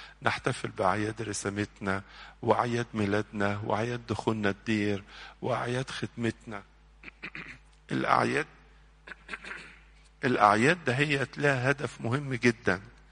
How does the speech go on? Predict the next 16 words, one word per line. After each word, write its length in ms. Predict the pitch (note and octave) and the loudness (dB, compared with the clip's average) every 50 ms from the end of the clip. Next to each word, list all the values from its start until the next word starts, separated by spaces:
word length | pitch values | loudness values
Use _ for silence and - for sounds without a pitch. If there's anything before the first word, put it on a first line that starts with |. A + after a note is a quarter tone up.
| - - - - - - - - - - | -20 -20 -20 -20 -18 -18 -20 -4 0 0
إن 180 | A#2 A#2+ B2+ | 2 6 6
أنا 220 | D3+ F3 F#3 F#3 G#3+ | 6 6 6 4 2
أقف 220 | - E3 - - | 2 0 0 -2
قدام 380 | - - - - C3 C#3+ D3 C3+ | -4 -4 0 2 2 2 2 2
ربنا 380 | B2+ B2 A#2 A#2 B2 A#2 A#2 | 0 0 2 4 4 6 6
وأشكره 480 | A2 G#2+ G#2+ G#2 - - - E3+ E3+ F3 | 6 4 4 2 0 2 2 4 4 4
على 120 | D#3 D3 | 2 0
اللي 160 | C#3+ C#3 C3+ C3 | 0 -2 -2 0
فات، 460 | - D#3+ D#3+ D#3+ D#3 - - - - - - - - - - - - - - - - | 2 4 4 4 2 0 -6 -20 -20 -20 -20 -20 -20 -20 -20 -20 -20 -20 -20 -8 -2
وأحلم 680 | - - - - - - - - - C#3 B2 G#2+ G#2 A2 | 0 2 4 6 6 4 6 4 4 4 4 4 4 2
وأحط 440 | A#2 A2+ F#2+ - - F#3+ - - - | 0 -2 -2 0 0 -2 0 2 2
أحلامي 720 | - - - - - C#3+ D3 D#3+ E3+ E3 D#3+ D#3+ E3 E3 - - - - - - | 4 4 4 4 4 4 6 6 4 2 -2 -2 -4 -4 -6 -10 -18 -18 -4 0
وأشواقي 840 | - A#2 A2+ A2+ - - - B2 B2 C3 A#2+ - - - A#2 A2 G#2+ - - - - - - - | 2 2 2 2 2 2 2 4 4 4 4 2 0 -2 -2 -2 -2 -8 -16 -20 -20 -2 2 4
عند 260 | G#2 A2+ B2+ A#2 A2+ | 4 4 2 0 -2
قدميه 640 | - - A2 G#2 G#2+ G#2 G2+ A2+ A2 A2 A2 G#2+ - - - - - - - | -2 0 0 2 2 2 2 2 0 0 0 -2 -4 -10 -18 -20 -20 -8 0
بروح. 220 | - A#2 G#2 A2 | 2 4 4 4